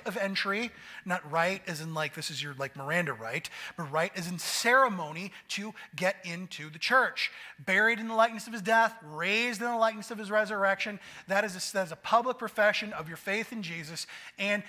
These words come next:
entrance into the church. The second way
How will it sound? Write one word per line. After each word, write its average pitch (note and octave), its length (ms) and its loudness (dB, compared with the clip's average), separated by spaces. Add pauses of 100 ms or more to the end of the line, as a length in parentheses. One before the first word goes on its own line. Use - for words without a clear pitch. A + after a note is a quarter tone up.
(160)
entrance A3+ 600 0
into G3 840 -4 (160)
the E3 80 -12
church. - 600 4 (840)
The F#3 80 -4
second F4 540 8
way F#3 340 2